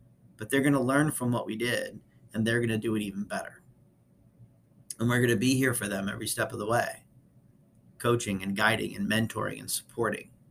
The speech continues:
and loving. So it all comes around to <clears throat> living your life now the way you want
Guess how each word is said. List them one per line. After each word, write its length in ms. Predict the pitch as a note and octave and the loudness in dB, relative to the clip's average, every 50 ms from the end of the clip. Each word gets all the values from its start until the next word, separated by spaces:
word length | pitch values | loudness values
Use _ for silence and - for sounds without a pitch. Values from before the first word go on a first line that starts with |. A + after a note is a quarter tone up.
| - - | -20 -12
and 100 | F#2+ F#2+ | -8 -4
loving. 360 | G2 G#2 G#2 - - - - - - _ _ _ _ _ - - - - - - _ - _ _ _ _ _ _ - - - - _ _ - - _ _ _ _ _ _ _ - _ - _ - - _ _ _ _ - - - - _ - - - - - - - - - | -2 -2 -2 -4 -6 -12 -16 -18 -20 _ _ _ _ _ -20 -20 -20 -20 -20 -20 _ -20 _ _ _ _ _ _ -20 -20 -20 -20 _ _ -20 -20 _ _ _ _ _ _ _ -20 _ -20 _ -20 -20 _ _ _ _ -20 -20 -20 -20 _ -20 -20 -20 -20 -20 -20 -20 -16 -6
So 260 | - - C#3+ C#3 C#3+ | 0 4 4 6 6
it 80 | C#3+ | 6
all 240 | D3 D3 D#3+ F3+ F#3 | 6 6 6 6 4
comes 420 | - - - F3 D3+ D3 D3 C3+ B2+ | 0 -2 0 0 2 2 2 2 0
around 500 | B2 A2 B2 B2+ C3+ D#3 E3+ F3 E3+ D#3+ | -2 0 0 0 2 2 2 0 0 0
to 420 | - B2 G#2+ - - G2+ A2+ - - _ _ _ - _ - - - - - _ _ _ _ - _ - _ _ - - A3 - - - | -2 -4 -4 -6 -8 -12 -16 -16 -20 _ _ _ -20 _ -20 -20 -20 -20 -20 _ _ _ _ -20 _ -20 _ _ -10 -10 -10 -10 -6 2
<clears throat> 260 | - G#3+ F3+ D3+ - - - - - - _ _ - _ _ - - - - _ _ _ - - - _ - - - - - - - - _ - - - - | 4 6 6 6 4 2 -6 -20 -20 -20 _ _ -20 _ _ -20 -20 -20 -20 _ _ _ -20 -20 -20 _ -20 -20 -20 -20 -20 -20 -20 -20 _ -20 -20 -14 -2
living 360 | - C3 C#3+ C#3+ E3+ F#3+ F3 | 6 6 6 8 8 6 6
your 120 | E3 D3 C#3 | 8 6 8
life 340 | C3 B2+ A#2+ A#2 A#2 - - | 8 8 8 6 4 2 2
now 640 | A#2 G#2+ G#2 A2+ C3 C3 A2+ G#2 F#2+ - - - - - - - - _ _ _ - - - _ _ _ _ _ _ _ _ _ _ - _ - - _ _ _ _ _ _ _ _ _ _ _ _ _ _ _ - - _ - | 2 4 6 8 8 6 6 4 -2 -6 -10 -10 -14 -16 -20 -20 -20 _ _ _ -20 -20 -20 _ _ _ _ _ _ _ _ _ _ -20 _ -20 -20 _ _ _ _ _ _ _ _ _ _ _ _ _ _ _ -20 -20 _ -10
the 160 | A2+ A2 A#2 A2 | -2 0 0 2
way 560 | G#2+ A2 A#2+ B2+ C3 C3+ C#3+ C#3+ C#3 - - - | 2 2 4 4 6 6 8 6 6 4 0 -4
you 240 | B2+ B2 B2 A#2+ A2 | 0 2 4 4 4
want 400 | G#2 A2 A2 G#2+ G#2 G#2 - | 4 4 4 4 2 0 0